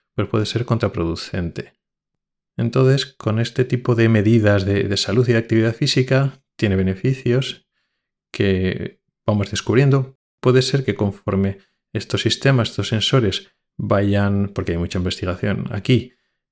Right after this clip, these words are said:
pues vaya teniendo más beneficios de los que conocemos ahora, pero por otra parte,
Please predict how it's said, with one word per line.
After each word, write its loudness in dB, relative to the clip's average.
pues -2
vaya 0
teniendo 4
más 0
beneficios -2
de -2
los -6
que -12
conocemos -2
ahora, 2
pero 0
por -2
otra -2
parte, -2